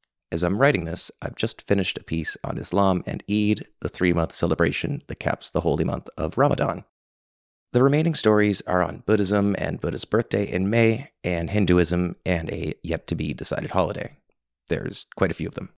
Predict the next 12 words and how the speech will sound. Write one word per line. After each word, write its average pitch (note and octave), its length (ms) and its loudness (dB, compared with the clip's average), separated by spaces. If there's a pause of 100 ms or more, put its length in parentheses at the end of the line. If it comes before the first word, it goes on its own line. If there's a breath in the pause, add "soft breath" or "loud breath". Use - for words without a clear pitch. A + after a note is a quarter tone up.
(760)
I B2+ 80 4
was C3 100 4
also F3+ 280 4
recently B2 500 0
approached - 480 0
about E2+ 240 0
doing F2 180 2
an E2 80 -2
interview E2+ 380 -2
with - 160 -6
an E2+ 120 -6
Anglican E2+ 540 -2